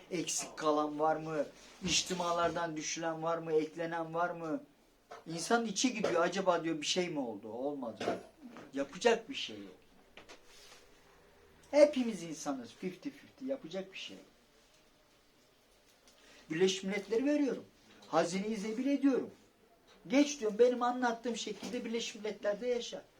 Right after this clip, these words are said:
Hazine zebil. Vasilimi veriyorum, tüm dünya biliyor. Daha gelmiş diyor ki, "Ben," diyor, "yağlı boyacılarda çöp dökmeye de geçeyim, sen kenarda otur."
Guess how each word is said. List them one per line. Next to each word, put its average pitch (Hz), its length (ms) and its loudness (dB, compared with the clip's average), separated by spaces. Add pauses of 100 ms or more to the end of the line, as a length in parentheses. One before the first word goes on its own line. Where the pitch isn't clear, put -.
(280)
Hazine 196 520 4
zebil. 233 360 -2 (500)
Vasilimi 226 640 8
veriyorum, 196 280 4
tüm 233 240 -4
dünya 170 440 0
biliyor. 117 320 -10 (840)
Daha 214 180 12
gelmiş 214 560 4
diyor 226 200 6
ki, 208 200 0 (420)
"Ben," 190 240 8
diyor, 180 580 8
"yağlı 185 320 12
boyacılarda 185 500 10
çöp 196 300 2
dökmeye 180 400 2
de 180 60 2
geçeyim, 175 380 -4
sen 170 240 -2
kenarda 139 460 -4
otur." 113 280 -10